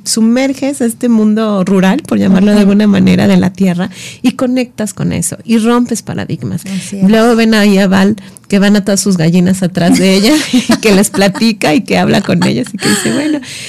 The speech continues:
Speaker 1: y este, y cualquiera diría, "Ay, qué locura", pero es algo tan bonito cuando
Speaker 2: Ujú.
Speaker 1: conectas contigo, con los animales, con las plantas, con todo lo que hay alrededor, y creo que hemos perdido eso, el vivir todos los días en,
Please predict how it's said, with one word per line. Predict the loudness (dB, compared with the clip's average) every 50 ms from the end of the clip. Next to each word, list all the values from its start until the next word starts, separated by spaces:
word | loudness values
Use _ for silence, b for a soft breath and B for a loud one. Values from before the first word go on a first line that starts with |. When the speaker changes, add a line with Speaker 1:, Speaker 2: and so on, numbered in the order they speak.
| B B B
Speaker 1:
y | B 0
este, | 0 0 0 -2 -2 0 0
y | -2 0
cualquiera | 0 0 0 0 0 0 2 2
diría, | 2 2 2
"Ay, | 2 0
qué | 0 0 0
locura", | 0 0 0 -2 -2 0 0 0 -2 -4 -4 -4
pero | -4 -2
es | -2 -2 -4
algo | -4 -2 -2 -4 -2
tan | -2 -2 -2
bonito | 0 0 -2 -2 -2 -4 -4
cuando | -4 -2 -2 0
Speaker 2:
Ujú. | 0 0
Speaker 1:
conectas | 2 2 2 0 0 -2 -4 -2
contigo, | -2 -2 -2 -2 0 0 0 0 0 -2
con | -2 0 0
los | 0 0 0
animales, | 0 2 2 4 4 4 2 2 2 0 0 -2
con | 0 0 2
las | 2 0 -2
plantas, | -4 -4 -2 -2 0 -2 -4 -6
con | -6 -2 0 0 0
todo | 0 -2 -4
lo | -4 -4 -4
que | -4 -2
hay | -2
alrededor, | -2 -2 0 0 0 0 0 0 0 -2 -2 -6 B B B B B B B B B B B
y | -2 -2 -2 0
creo | 0 -2 -2 -2
que | -2
hemos | -4 -4 -4 -4
perdido | -4 -2 -2 0 0 0 0 0
eso, | 0 -2 -2 -4 -4 -6 -4 -2
el | 0 0 2
vivir | 2 2 0 -2
todos | -2 -4 -4 -2 -2
los | 0 -2 -2 0
días | 0 0 0 0 -2 -2 -2
en, | 0 0 0 -2 -4